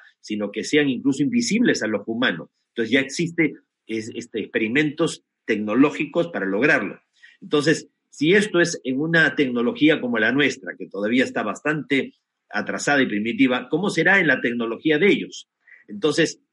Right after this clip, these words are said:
em, eh, allá en, en mil novecientos noventa y nueve, no, perdón, creo que fue en el, en el noventa y ocho, este,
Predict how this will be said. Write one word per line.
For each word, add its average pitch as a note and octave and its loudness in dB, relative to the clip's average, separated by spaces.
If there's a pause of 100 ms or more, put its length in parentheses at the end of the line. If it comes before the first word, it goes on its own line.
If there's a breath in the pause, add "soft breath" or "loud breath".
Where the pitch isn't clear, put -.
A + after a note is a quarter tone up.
(340)
em, G#2+ -4 (540)
eh, G2 -12 (100)
allá D3 2
en, C3+ 2
en A2 -4
mil D3 0
novecientos D3 0 (500)
noventa G2+ -4
y G#2 -2
nueve, D3 0 (1000)
no, G#2 -6
perdón, G#2 -6
creo A#2+ 0
que - -8
fue B3+ -2
en A#3+ -2
el, G#3+ -4
en G3+ -4
el F#2 -10
noventa G2 -2
y D3+ 4
ocho, F#3+ -2 (640)
este, A2 -4